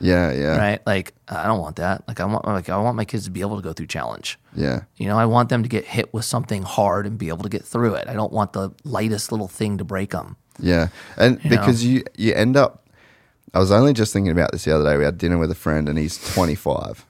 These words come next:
Speaker 1: and he's like, he just had his first big breakup. I was, he was with his chick for five years or
Speaker 2: Mm-hmm.
Speaker 1: whatever. And so he's kinda, like, going through that, figuring out himself again now.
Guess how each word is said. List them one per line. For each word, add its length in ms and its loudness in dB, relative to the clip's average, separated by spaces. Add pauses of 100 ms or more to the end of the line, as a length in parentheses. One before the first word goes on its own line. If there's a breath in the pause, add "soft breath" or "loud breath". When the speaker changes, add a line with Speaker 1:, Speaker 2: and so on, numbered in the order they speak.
Speaker 1:
and 140 -2
he's 240 -2
like, 240 -2
he 80 -6
just 220 -4
had 140 2
his 460 -4
first 560 2
big 260 0
breakup. 560 2
I 40 -4
was, 260 -8 (140)
he 80 -2
was 100 -4
with 140 -4
his 120 -6
chick 220 -8
for 60 -8
five 360 2
years 320 -2
or 40 -2
Speaker 2:
Mm-hmm. 60 0
Speaker 1:
whatever. 460 0
And 160 -6 (340 loud breath)
so 180 2
he's 140 2
kinda, 260 2
like, 160 2 (160)
going 260 2
through 220 -2
that, 300 0 (680)
figuring 400 6
out 200 4
himself 500 0
again 260 -4
now. 260 -8